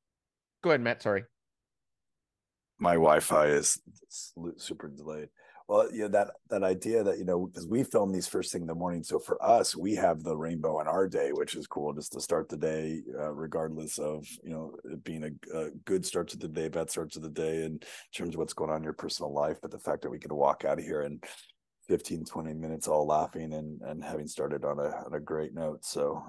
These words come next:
Speaker 2: I totally love her point of view of try to be that to other people.
Speaker 1: Absolutely. Yeah, I totally agree. Uh,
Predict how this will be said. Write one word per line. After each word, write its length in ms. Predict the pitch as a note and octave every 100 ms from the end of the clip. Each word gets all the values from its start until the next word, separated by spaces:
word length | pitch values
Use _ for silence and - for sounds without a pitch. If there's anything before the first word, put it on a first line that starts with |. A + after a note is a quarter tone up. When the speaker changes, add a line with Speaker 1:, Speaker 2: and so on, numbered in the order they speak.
| -
Speaker 2:
I 200 | D2+ E2 -
totally 560 | - E2 E2 C#2+ D2 - -
love 500 | D#2 D#2+ D#2+ D#2 D#2 -
her 240 | C#2+ C#2+ D2
point 300 | - D2+ D2+
of 60 | D2
view 240 | D2+ -
of 100 | C#2+
try 200 | - F2
to 140 | D2 C#2+ -
be 100 | D#2+
that 280 | C#2+ C#2 -
to 100 | D2+
other 180 | C#2+ C#2+
people. 440 | - G#2 D2 C#3+ _ _ _ _ _ _ _ _ _ _ _ _ _ _ _ _ -
Speaker 1:
Absolutely. 460 | A2+ A2 A2 D#2
Yeah, 200 | E2+ A2+
I 80 | F2
totally 240 | A2 A#2+ G2+
agree. 220 | G2 - -
Uh, 220 | F#2 D2+